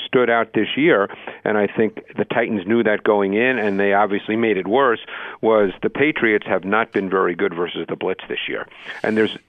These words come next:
multiple reasons for that. It's not just Tom Brady, obviously, but that's been a problem all year.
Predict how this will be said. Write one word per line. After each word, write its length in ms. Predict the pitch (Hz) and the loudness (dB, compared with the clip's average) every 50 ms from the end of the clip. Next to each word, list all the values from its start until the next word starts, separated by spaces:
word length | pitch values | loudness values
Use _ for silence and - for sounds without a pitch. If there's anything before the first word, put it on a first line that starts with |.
| _ _ - | _ _ -6
multiple 640 | 107 104 104 117 131 139 - - - - 101 98 | -4 -2 2 2 2 2 2 0 0 2 2 2
reasons 400 | 98 101 113 117 101 87 92 90 - - | 4 4 2 2 0 -2 -4 -6 -4 -2
for 140 | 98 95 92 | -2 0 2
that. 180 | 107 107 101 | 2 2 2
It's 220 | 90 85 - - - | 0 -2 -4 -6 -6
not 360 | 98 98 107 107 104 95 - | -2 0 0 0 0 -2 -4
just 380 | - 90 95 104 98 - - - | -4 0 2 2 2 0 -2 -6
Tom 280 | - 95 90 85 85 78 | -4 -4 -4 -4 -2 0
Brady, 340 | 190 214 208 196 - 160 | 2 2 2 2 0 0
obviously, 640 | - - 107 113 110 208 92 - - - 92 92 85 - - - - - - - - | 0 2 2 2 2 0 -2 -2 -2 -4 -4 -4 -4 -6 -8 -12 -12 -12 -10 -4 -2
but 120 | 110 98 - | -2 0 2
that's 200 | 107 117 - - | 2 0 0 0
been 160 | - 113 107 | 0 0 0
a 60 | 95 | 0
problem 480 | - - - 113 123 123 107 92 90 92 | 0 0 2 2 2 4 2 2 2 2
all 180 | 92 92 90 87 | 2 2 2 0
year. 300 | 95 117 139 107 76 | 0 0 0 0 0